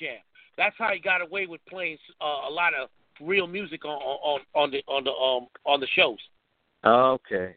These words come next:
Speaker 2: okay, that's smart.
Speaker 1: That's
Speaker 2: Yeah.
Speaker 1: why he was able to use Public Enemy, because he, he had a relationship with,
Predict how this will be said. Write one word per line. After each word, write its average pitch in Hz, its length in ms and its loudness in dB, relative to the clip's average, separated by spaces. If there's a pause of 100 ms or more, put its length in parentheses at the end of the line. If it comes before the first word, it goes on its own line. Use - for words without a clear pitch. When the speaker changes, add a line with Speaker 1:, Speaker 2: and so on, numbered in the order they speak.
(160)
Speaker 2:
okay, 101 340 -6
that's 98 180 -6 (120)
smart. 107 340 -2 (300)
Speaker 1:
That's 226 180 2
Speaker 2:
Yeah. 135 200 6
Speaker 1:
why 226 100 -2
he 240 120 -16
was - 120 -20
able 240 240 -10
to 226 60 -20
use 214 140 -20 (100)
Public 214 300 -14
Enemy, 254 320 -16 (360)
because 180 300 -14
he, 180 140 -20 (140)
he 160 160 -10
had 175 140 -2
a 170 40 -8
relationship 170 480 -12
with, 156 120 -14